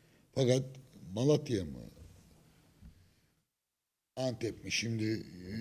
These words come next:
yanlış söylemeyeyim, bir yere gittim. Orada beni genç bir mimar, e, yaptığı camiyi gezdirmek istedi bana. E,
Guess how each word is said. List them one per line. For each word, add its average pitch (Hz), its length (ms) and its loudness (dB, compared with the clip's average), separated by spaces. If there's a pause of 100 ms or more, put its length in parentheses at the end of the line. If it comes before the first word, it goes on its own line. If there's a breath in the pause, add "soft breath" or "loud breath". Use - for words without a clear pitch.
(380)
yanlış 110 320 2
söylemeyeyim, 117 840 0
bir 123 80 0
yere 127 260 4
gittim. 185 500 -6
Orada 147 500 8 (160)
beni 139 300 2
genç 131 380 0
bir 113 80 -2
mimar, 123 680 0 (1000)
e, 110 80 4 (360)
yaptığı 131 520 10
camiyi 120 520 4
gezdirmek 92 600 0
istedi 76 320 -10
bana. 64 240 -12 (2500)
E, 85 100 -6